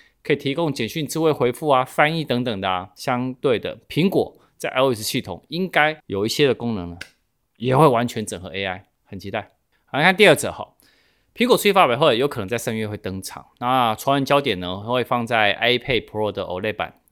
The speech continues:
iPad Air 六，还有M三的 MacBook Air。那不排除还会为了 iPhone 十五系列带来春季的新的配色，这是苹果惯用手法嘛。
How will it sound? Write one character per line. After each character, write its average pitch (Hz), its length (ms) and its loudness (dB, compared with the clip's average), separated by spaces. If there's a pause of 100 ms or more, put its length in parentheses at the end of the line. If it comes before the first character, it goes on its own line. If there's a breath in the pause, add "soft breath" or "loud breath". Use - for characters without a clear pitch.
iPad 113 840 0
Air 101 280 0
六， 110 240 0 (140)
还 - 160 -8
有 92 340 -6 (160)
M 98 200 -4
三 113 260 -6
的 104 140 -8
MacBook 107 340 -6
Air。 92 220 -4 (420)
那 113 60 -2
不 175 160 -2
排 - 220 0
除 113 180 -6
还 107 140 -4
会 131 120 0
为 123 200 0
了 104 80 -2
iPhone 127 320 -2
十 - 120 -8
五 98 80 -6
系 - 160 -10
列 113 140 -2
带 117 160 0
来 90 160 0
春 156 320 -8
季 147 160 -2
的 98 100 -4
新 156 240 -8
的 123 80 -4
配 123 220 -4
色， 98 260 -6 (280 soft breath)
这 170 80 -2
是 170 80 2
苹 147 160 -4
果 113 100 -2
惯 135 160 0
用 127 80 0
手 98 180 -4
法 92 140 0
嘛。 71 180 -12